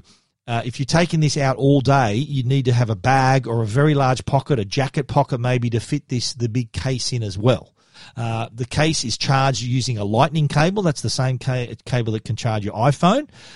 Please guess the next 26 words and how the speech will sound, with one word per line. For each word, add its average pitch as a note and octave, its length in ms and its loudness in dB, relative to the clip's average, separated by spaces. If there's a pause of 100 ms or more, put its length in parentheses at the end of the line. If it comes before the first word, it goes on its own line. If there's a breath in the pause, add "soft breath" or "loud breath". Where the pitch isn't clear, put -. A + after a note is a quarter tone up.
(320 loud breath)
Uh, B2+ 500 0
and C3 400 -2 (200)
if D#3+ 200 -6
you B2+ 120 0
don't, D#3+ 500 4
if, D#3+ 180 -2
if D#3 300 0
you've, D3 300 2
if C3+ 160 -4
you D#3 60 4
need E3+ 200 6
a, C#3 460 4
a, A#2+ 80 2 (120)
a G#2+ 120 -2 (100)
quick - 220 -2
charge, C4+ 420 0 (280 loud breath)
there's C3 180 4
a A#2 40 0
feature D#3+ 300 0
called B2+ 320 2
Fast - 640 0
Fuel. C4 400 4 (300 loud breath)
So - 160 0
you C3 240 2
can, C3+ 320 0
uh, A#2+ 320 0